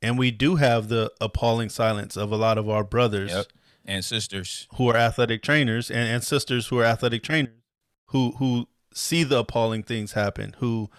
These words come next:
Speaker 1: who witness the microaggressions, and they just sit back and not say anything, right? And, and so what we're looking to do is to create that dialogue, um,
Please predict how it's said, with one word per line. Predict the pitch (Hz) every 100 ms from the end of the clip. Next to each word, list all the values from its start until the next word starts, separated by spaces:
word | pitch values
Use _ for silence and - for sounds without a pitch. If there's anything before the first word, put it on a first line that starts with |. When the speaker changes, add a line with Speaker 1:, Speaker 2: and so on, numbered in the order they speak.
| _ _ _ _
Speaker 1:
who | 131 123 113 -
witness | 110 143 135 127 113
the | - 117 110 101 - _
microaggressions, | 113 117 - 113 104 117 107 - 92 - - _ -
and | 117
they | 113
just | 113 107
sit | 131 120
back | 107 101 113
and |
not | 104 101
say | - 147
anything, | 131 95 - 95 - _ _ _ _ _ _ -
right? | 104 110
And, | 113 110 117 -
and | 117
so | - 120 107 101 _ _ _
what | 127
we're | 113
looking | 123 123 110
to | 101
do | 90 151 131
is | 107
to | -
create | - - 107 117 110
that | 101 85
dialogue, | 113 127 123 120 120 110 - _ _ _ _
um, | 104 104 98 95